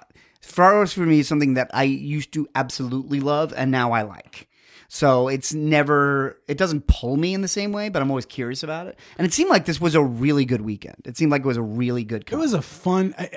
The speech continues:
Speaker 2: I, I'm glad I went. It was fun. It was overwhelming.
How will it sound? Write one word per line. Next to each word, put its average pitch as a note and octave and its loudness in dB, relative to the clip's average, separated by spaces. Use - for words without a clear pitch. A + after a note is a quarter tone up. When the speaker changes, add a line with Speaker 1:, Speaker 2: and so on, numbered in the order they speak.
Speaker 2:
I, F3+ -4
I'm E3+ -4
glad F#3 -2
I F#3+ 2
went. F3 2
It D3+ -8
was C3+ -8
fun. E3 0
It D3 -6
was C3+ -4
overwhelming. C#3 0